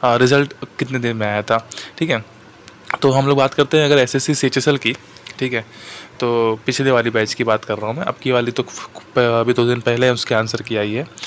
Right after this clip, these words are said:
ठीक है। तो पिछले वाली बात की बात, बात, बात कर रहा हूँ, तो मतलब सब, मतलब पकड़ लीजिए पैंतालीस दिन के अंदर दोस्तों जो है pre की result लग गई थी, ठीक है, प्री एसएससी सी, सीएचएसएल प्री की result लग गई थी, ठीक है। दोस्तों मैं इस basis पे बोल रहा हूँ कि आप लोगों का,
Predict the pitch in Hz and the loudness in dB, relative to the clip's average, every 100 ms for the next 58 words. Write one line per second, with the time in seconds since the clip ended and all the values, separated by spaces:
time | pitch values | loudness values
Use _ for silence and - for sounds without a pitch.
0 | - - - 135 120 117 123 127 143 135 | -14 -16 -6 -4 -2 -4 -4 0 2 4
1 | 131 - 131 120 120 123 - 123 120 117 | 2 2 0 0 0 0 2 0 0 -4
2 | 110 113 135 131 131 139 143 143 135 - | -4 -6 -4 -2 -2 -2 0 -2 -2 -4
3 | 131 139 135 143 135 117 123 139 127 127 | 0 0 0 -2 -2 0 2 2 -2 -6
4 | 123 120 117 127 123 120 - 156 - - | -2 -2 0 -2 0 -2 -2 -6 -6 -16
5 | - - - - 127 147 - 139 135 131 | -16 -18 -14 -2 0 0 -2 0 0 2
6 | 135 123 120 113 110 107 104 - 107 - | 0 2 2 0 0 -2 -6 -10 -16 -18
7 | - - 147 156 135 120 117 110 120 - | -20 -4 -2 0 -2 0 0 0 -4 -2
8 | 151 185 - 123 - - 123 123 156 190 | -2 -4 -6 -6 -6 -6 -4 0 0 -2
9 | - - - - - - 127 117 110 107 | -10 -12 -12 -14 -8 -4 0 0 0 -2
10 | 104 101 101 104 107 - - - - 139 | -4 -6 -6 -6 -10 -10 -16 -16 -2 -2
11 | 123 123 131 135 151 156 143 135 135 135 | -2 0 0 2 0 2 2 2 2 0
12 | - 120 113 113 131 156 - - 147 131 | -2 -2 0 0 -2 -4 -14 -4 0 0
13 | 131 147 147 143 151 | 2 2 2 2 -4